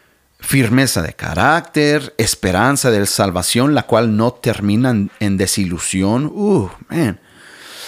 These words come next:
La razón por la cual los malvados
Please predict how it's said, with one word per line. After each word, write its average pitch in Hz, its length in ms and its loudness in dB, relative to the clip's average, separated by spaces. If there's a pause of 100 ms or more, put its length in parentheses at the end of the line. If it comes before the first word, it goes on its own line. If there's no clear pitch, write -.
(3500)
La 131 200 2
razón 170 380 2
por 185 180 0
la 165 100 2
cual 135 540 0
los 117 640 2
malvados 117 720 0